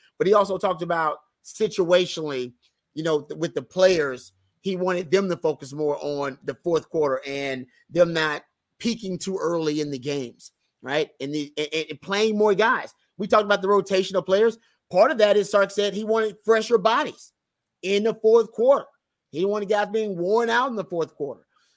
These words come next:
So there was a lot that Sark put into the fourth quarter and, hey, man, how can we be better in the fourth quarter? How do we improve?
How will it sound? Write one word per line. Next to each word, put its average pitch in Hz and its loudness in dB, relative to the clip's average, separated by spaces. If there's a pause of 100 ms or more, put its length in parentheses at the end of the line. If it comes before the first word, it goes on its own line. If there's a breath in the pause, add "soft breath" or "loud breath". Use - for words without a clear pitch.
(120)
So 214 -4
there 202 -2
was 311 -4
a 269 0
lot 233 -4
that 202 -10
Sark 214 -6
put 226 4
into 170 -4 (440)
the 156 -4
fourth 208 0
quarter 180 2
and, 156 -4
hey, 170 -4
man, 147 -6
how 170 2
can 185 -8
we 185 -4
be 170 -8
better 165 0
in 160 -4
the 151 -8
fourth 151 -6
quarter? 147 -2 (360 soft breath)
How 160 2
do 185 0
we 185 0
improve? 165 -6